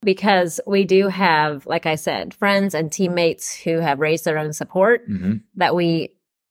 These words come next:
Speaker 1: are so thankful for. We support them in that. And we actually support people. We give money <laughs> to missionaries every month.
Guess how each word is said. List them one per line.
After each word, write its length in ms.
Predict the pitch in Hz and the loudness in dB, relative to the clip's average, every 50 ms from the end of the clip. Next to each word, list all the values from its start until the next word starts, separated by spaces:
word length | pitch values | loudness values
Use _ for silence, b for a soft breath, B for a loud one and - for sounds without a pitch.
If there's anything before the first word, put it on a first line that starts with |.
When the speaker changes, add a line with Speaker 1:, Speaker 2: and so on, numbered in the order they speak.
| _ _ _ - | _ _ _ -4
Speaker 1:
are 60 | 185 | -4
so 140 | - - 175 165 | 0 0 0 0
thankful 320 | 180 180 196 202 254 240 | 0 -2 -2 0 0 0
for. 340 | 240 254 240 240 240 233 202 | 2 2 2 4 4 4 2
We 100 | 170 160 | 2 0
support 400 | - - 175 - 220 220 214 220 | -2 -4 -6 0 0 0 0 0
them 140 | 214 208 202 | -4 -4 -2
in 140 | 208 196 202 | -2 -2 0
that. 360 | 202 202 202 196 - - - - - | 2 2 2 0 0 -4 -12 -10 -6
And 460 | 175 170 165 160 156 151 151 147 - - - | -4 -4 -4 -4 -4 -6 -8 -8 -10 -12 -10
we 280 | 147 151 190 254 269 | -4 0 0 2 2
actually 480 | 226 185 190 190 - - 175 160 151 - | 2 2 0 -2 -4 -4 -2 -2 -2 -4
support 400 | - - - 147 - 180 156 - | -6 -8 -8 -4 -2 -2 -4 -2
people. 360 | - 151 - - 98 - - _ _ - | -4 -8 -6 -6 -10 -12 -12 _ _ -2
We 140 | 175 233 | 0 2
give 180 | 247 240 214 196 | 2 2 2 2
money 340 | 185 160 135 123 - - - | 0 0 0 -6 -12 -12 -10
<laughs> 40 | - | -6
to 200 | - 196 190 208 | -4 4 4 4
missionaries 720 | 180 190 180 - - 208 185 165 127 147 170 - - - | 4 4 0 2 2 2 2 2 0 -2 -4 -4 -4 -4
every 260 | - 165 147 156 165 165 | -4 -4 -2 0 0 0
month. 320 | 175 160 139 - _ - | 0 -2 -4 -6 _ -12